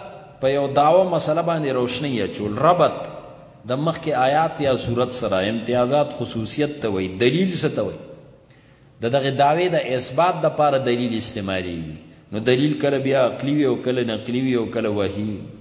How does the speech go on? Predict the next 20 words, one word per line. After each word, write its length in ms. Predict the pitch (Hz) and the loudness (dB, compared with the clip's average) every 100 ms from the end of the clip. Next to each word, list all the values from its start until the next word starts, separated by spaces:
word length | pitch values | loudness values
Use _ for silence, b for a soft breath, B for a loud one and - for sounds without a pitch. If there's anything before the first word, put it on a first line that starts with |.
| - B B B B - | -20 B B B B -2
تخویف 500 | 143 143 - 185 202 165 - - - | 2 2 2 0 0 -4 -12 -14 -6
یره 340 | 135 190 214 | 0 2 2
ته 140 | 160 127 | 2 0
وایي. 200 | 90 82 - - - - - - - - - - - | 0 -6 -12 -18 -20 -20 -20 -20 -20 -20 -20 -20 -2
دغه 200 | 123 170 | 2 2
دعوه 300 | 175 156 165 | 4 4 2
څوک 280 | 165 160 156 | 0 -2 -2
نه 80 | 170 | 0
مني، 260 | 180 170 143 | 0 2 0
هغه 160 | 131 | 2
له 120 | 131 107 | 2 4
یره. 240 | 101 85 - - - - B B - | 4 2 -6 -12 -14 -20 B B -4
دا 120 | 107 113 | -2 0
تخویف 480 | 143 135 170 185 - | 0 2 2 2 2
کله 180 | 175 160 | 2 2
دنیاوی 580 | 135 135 135 135 170 | -2 -2 2 2 2
وي، 140 | 190 185 | 0 0
کله 240 | 165 131 | 0 2
اخروی 440 | 120 - 107 101 92 | 2 0 -2 0 -2
وي. 160 | 80 | -6